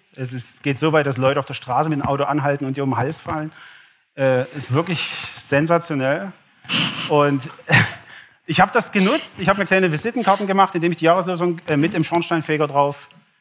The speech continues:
äh, äh, gedruckt hab. Und dann hab ich dann einfach gesagt, „Hey, ich bringe Ihnen gerne Glück und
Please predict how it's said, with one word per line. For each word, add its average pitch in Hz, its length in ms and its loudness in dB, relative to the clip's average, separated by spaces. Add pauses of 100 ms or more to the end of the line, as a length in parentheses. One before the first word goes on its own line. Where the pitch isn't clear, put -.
(100)
äh, 131 320 2 (540)
äh, 120 340 -6 (300)
gedruckt 170 400 -2
hab. 202 180 2
Und 160 100 -2
dann 156 120 2
hab 151 100 2
ich 143 100 -12
dann 143 140 -6
einfach 143 180 -2
gesagt, 135 220 -6
„Hey, 147 200 -4 (640)
ich - 120 -20
bringe 135 160 -2
Ihnen 120 80 -2
gerne 175 240 2
Glück 196 320 -8
und 151 360 -4